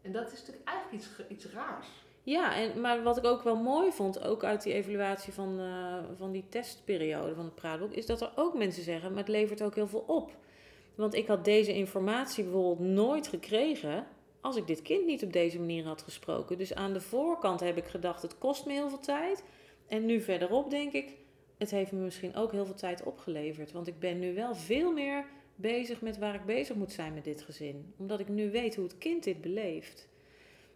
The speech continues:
Speaker 2: Ehm, dus je krijgt soms natuurlijk ook nieuwe informatie of ineens een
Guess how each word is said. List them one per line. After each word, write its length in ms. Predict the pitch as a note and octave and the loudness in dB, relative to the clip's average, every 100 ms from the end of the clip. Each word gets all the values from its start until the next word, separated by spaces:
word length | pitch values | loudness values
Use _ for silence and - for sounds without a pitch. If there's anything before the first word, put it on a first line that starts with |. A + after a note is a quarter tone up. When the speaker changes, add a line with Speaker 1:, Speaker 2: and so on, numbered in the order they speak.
| - | -16
Speaker 2:
Ehm, 380 | G3 F#3+ F#3+ F#3+ | -8 -6 -4 -4
dus 200 | G3 G#3 | -2 -2
je 80 | G#3 | -4
krijgt 280 | - A#3+ A#3+ | -4 -4 -2
soms 260 | A3+ G#3 | -4 -4
natuurlijk 300 | G#3 A3 - | -4 -4 0
ook 440 | - G3+ G3+ - - - - | 4 4 2 -10 -20 -20 -18
nieuwe 360 | - E3+ D3+ D#3 | -8 -4 -4 -4
informatie 1000 | E3+ E3 F3+ F3 F3+ F3+ F3+ - F#3 F#3+ | -4 -6 -6 -4 -2 -2 -4 -4 -2 0
of 160 | D#3+ | -2
ineens 320 | D#3+ D#3+ D#3 | -2 -6 -6
een 120 | D#3+ | -8